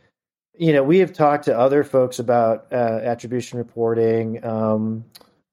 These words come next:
but I don't think we've talked specifically about multi-touch. I think we've probably touched on the different types of attribution, uh, methodologies, if you will. So, f-, so for the folks who are either new or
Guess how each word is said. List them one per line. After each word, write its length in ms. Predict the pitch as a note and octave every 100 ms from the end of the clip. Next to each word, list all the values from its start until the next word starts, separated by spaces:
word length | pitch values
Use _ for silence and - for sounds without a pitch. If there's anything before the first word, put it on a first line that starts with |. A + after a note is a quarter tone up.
| _
but 180 | B2 C3
I 100 | C3
don't 200 | C#3+ C#3
think 140 | C3+ C3
we've 180 | A#2+
talked 400 | - A#2+ A#2+ A#2
specifically 880 | - - A2 - B2 C#3+ C#3 A#2 A2+
about 400 | G#2+ A2+ G#2+ G2+
multi-touch. 640 | A2+ A#2+ B2+ B2 A#2+ A2 A#2+
I 40 |
think 100 | A#2+
we've 120 | A2+
probably 200 | - A2+
touched 280 | - A#2 -
on 220 | A2 G#2+
the 80 | G#2
different 380 | A#2 - G#2+ -
types 340 | B2 B2+ -
of 240 | G#2+ G2+ -
attribution, 880 | B2 G#2+ G#2+ A2 A2 G#2+ G#2 G2+ G2+ - _ -
uh, 300 | A2 G2+ G2+
methodologies, 760 | A#2 A2+ G2+ G#2+ A2+ A2+ G#2+
if 140 | G2
you 60 | G#2+
will. 340 | G#2 G#2 G#2 _ _ _ _ _ _
So, 420 | E3+ D3+ C#3+ C3 -
f-, 140 | E3+
so 260 | - D3+ C#3+
for 400 | C#3 D3+ D#3+ E3+
the 80 | D#3+
folks 380 | E3 D3 C#3+ -
who 80 |
are 120 | C3+ C3
either 280 | B2 A#2
new 420 | A#2 B2 B2+ C3 C3
or 580 | A2+ A2+ A2+ A2 A2+